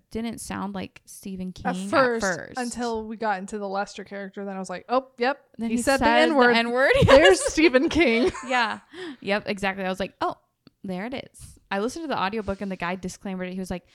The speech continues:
Speaker 1: "Sometimes I take out, um, racially offensive words, but in this case, I think it tells a lot about the character, so we're gonna keep it in." And I was like, "Okay."
Speaker 2: There you go.
Speaker 1: And I was like, "All right."
Speaker 2: Good, good disclaimer.
Speaker 1: <laughs> He's still, yeah.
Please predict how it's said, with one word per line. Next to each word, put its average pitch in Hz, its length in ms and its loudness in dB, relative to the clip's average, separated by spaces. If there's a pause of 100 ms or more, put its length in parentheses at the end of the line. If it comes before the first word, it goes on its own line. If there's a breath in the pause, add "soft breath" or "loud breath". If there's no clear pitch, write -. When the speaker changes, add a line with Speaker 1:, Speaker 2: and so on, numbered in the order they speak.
(220 soft breath)
Speaker 1:
"Sometimes 262 440 -2
I 370 100 -2
take 330 240 -6
out, 311 260 -4 (360 loud breath)
um, 233 420 -4 (420)
racially 254 600 -2
offensive 226 500 -6
words, 233 360 -2
but - 180 0
in 196 160 -4
this 277 200 -4
case, 302 340 -4
I 214 80 0
think 240 240 -6
it - 100 -6
tells 233 220 -6
a 208 40 -8
lot 202 160 -2
about 240 160 -6
the 247 80 -10
character, 240 400 -6
so 247 140 -6
we're 226 100 -4
gonna 220 160 -4
keep 220 200 -8
it 196 80 -4
in." - 160 -6
And - 120 -12
I 196 40 -2
was 214 100 -4
like, 208 160 -4 (240)
"Okay." 403 220 -8
Speaker 2:
There 220 80 -10
you 226 60 -14
go. 233 180 -14
Speaker 1:
And 214 380 -6
I - 100 -8
was 202 100 -8
like, 214 100 -8
"All 262 100 -6
right." 269 160 -8 (120)
Speaker 2:
Good, 285 120 -8
good 285 80 -2
disclaimer. 208 580 -8 (100)
Speaker 1:
<laughs> - 120 -20
He's 262 200 -4
still, 359 380 -8
yeah. - 160 -8